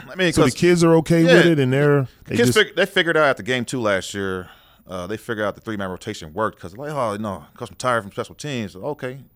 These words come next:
Speaker 1: he's in that. Like, "Coach, I get why, why, why you rotate now."
Speaker 2: Uh, okay.
Speaker 1: So, like, and that's being not selfish.
Speaker 2: Right.
Speaker 1: I think in order to win a championship, you gotta be not selfish player. You gotta be part of the team. So I've always been part of that.
Speaker 2: Absolutely.
Speaker 1: People are like, "No, I talked, no, I was just junior. Had, I seen a guy right now.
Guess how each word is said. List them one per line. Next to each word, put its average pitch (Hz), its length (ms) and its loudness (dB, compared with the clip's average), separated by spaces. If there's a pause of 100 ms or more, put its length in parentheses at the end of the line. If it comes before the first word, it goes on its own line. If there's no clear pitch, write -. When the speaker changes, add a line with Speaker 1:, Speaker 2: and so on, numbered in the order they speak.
(180)
Speaker 1:
he's 131 200 -10
in 110 160 -6
that. 110 160 -8
Like, 92 160 -14
"Coach, 107 160 -8
I 101 40 -6
get 107 160 -6
why, 98 200 -4 (120)
why, 92 180 -14
why 98 120 -6
you 87 60 -10
rotate 107 340 -8
now." 85 140 -12
Speaker 2:
Uh, 76 280 -20 (160)
okay. 107 80 -12 (140)
Speaker 1:
So, 208 200 2
like, 156 280 4
and 120 180 -4
that's 143 280 -2
being 113 220 -2
not 104 260 -4
selfish. - 560 -8
Speaker 2:
Right. 78 160 -8
Speaker 1:
I 117 80 -6
think 117 140 -8
in - 20 -6
order 104 180 -2
to 104 60 -6
win 104 120 -6
a 82 40 -12
championship, 98 400 -8
you 95 60 -10
gotta 90 140 -6
be 92 120 -12
not 87 200 -12
selfish 82 320 -18
player. 98 180 -6
You 95 60 -8
gotta 92 140 -8
be 87 80 -14
part - 200 -12
of 76 40 -20
the - 80 -20
team. 104 240 -8
So 107 140 -6
I've - 20 0
always 104 140 0
been 90 100 -8
part 90 140 -6
of 78 80 -10
that. 78 180 -12 (140)
Speaker 2:
Absolutely. 67 420 -18
Speaker 1:
People 120 160 -10
are 104 60 -6 (120)
like, 196 80 -10
"No, 233 260 -6
I - 20 -4
talked, - 340 -6
no, 135 120 -12
I 123 40 -8
was 151 120 -8
just - 220 -14
junior. 113 420 -6
Had, 95 280 -10
I - 60 -16
seen 107 240 -10
a 95 40 -8
guy 98 220 0
right 98 160 0
now. 101 380 -2